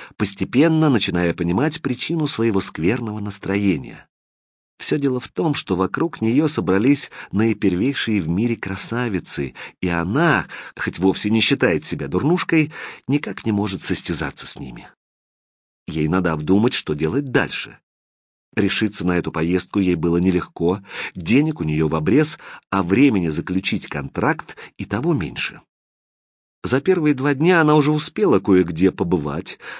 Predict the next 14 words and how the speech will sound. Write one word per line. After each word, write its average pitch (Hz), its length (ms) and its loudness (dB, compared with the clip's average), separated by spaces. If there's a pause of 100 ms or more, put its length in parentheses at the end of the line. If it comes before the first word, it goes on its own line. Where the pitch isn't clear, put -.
(100)
показать 127 400 2
свои 101 320 2
си 101 300 2
ви 104 400 2
и 107 80 2
портфолио, 85 720 0 (400)
однако 165 560 0
добилась 156 520 2
всего - 300 -6
лишь 185 180 -2
приглашения 117 680 2
на 104 80 4
вчерашнюю 87 560 0
вечеринку, 160 720 2